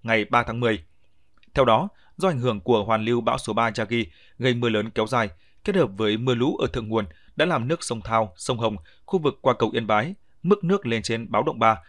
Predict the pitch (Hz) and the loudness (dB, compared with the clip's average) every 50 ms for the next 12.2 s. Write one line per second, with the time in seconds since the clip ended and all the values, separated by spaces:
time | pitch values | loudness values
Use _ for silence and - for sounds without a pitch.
0 | - - - 113 107 107 - 123 123 117 - 127 113 104 - - - 107 101 120 | -18 -4 0 2 2 2 4 2 0 2 2 0 -2 -2 -2 -2 -4 0 2 2
1 | 117 123 147 185 - - - - - - - _ - 135 123 113 127 123 120 135 | 2 2 0 -2 -4 -6 -12 -20 -20 -20 -20 _ 2 2 4 4 2 0 0 0
2 | 180 196 180 165 202 202 165 165 190 214 185 - - - 127 110 101 101 117 117 | -2 -2 0 0 0 0 2 0 0 0 0 -2 -2 -2 -2 -2 -2 -2 -4 -4
3 | 117 107 101 - - 107 - 113 104 - 113 104 123 180 - - - - - - | -4 -4 -6 -6 -6 -4 -4 -4 -2 0 -2 -2 -2 -2 -6 -10 -16 -16 -6 -2
4 | 120 110 110 113 110 98 - - 110 104 101 - - 113 104 127 160 160 156 175 | -2 0 0 -2 -4 -4 -2 -2 -2 -2 -2 -4 -6 -6 -4 -2 -2 -2 -2 -4
5 | 202 208 - - - - - - - - - 117 123 147 156 127 104 104 151 196 | -4 -6 -8 -14 -20 -20 -20 -20 -8 -2 0 0 0 0 -2 -2 0 0 0 0
6 | 196 - - - - 123 113 - - 117 113 104 80 - - _ 117 117 107 107 | -2 -4 -8 -6 -4 -4 -2 0 0 0 0 -2 -4 -10 -12 _ -2 -2 -2 0
7 | - 120 120 117 117 107 - - 120 113 - - 120 113 107 - 110 95 - 110 | 0 0 0 0 0 -2 -2 -2 -2 -2 -2 -2 -4 -4 -4 -4 -6 -4 -4 -2
8 | - 110 107 98 80 - _ _ _ - - _ _ _ _ _ _ - - - | 2 2 2 2 0 -6 _ _ _ -20 -20 _ _ _ _ _ _ -20 -6 -4
9 | 208 190 160 127 127 185 202 - - 147 120 123 120 110 104 104 101 120 117 113 | -2 -2 0 0 -2 -2 -2 -2 -4 -4 -2 -2 -2 -2 -2 -2 -2 -2 0 0
10 | 113 113 113 113 117 104 127 117 107 110 123 117 101 110 104 - 160 196 - - | 0 0 -2 -2 -2 -2 0 0 0 -2 -4 -4 -4 -4 -4 -2 -4 -4 -4 -6
11 | - _ _ _ - - - - - 127 123 117 113 110 113 104 110 104 107 - | -12 _ _ _ -20 -20 -20 -8 -4 -2 0 0 0 0 0 0 -2 -2 -4 -4
12 | 110 123 175 | -4 -4 -4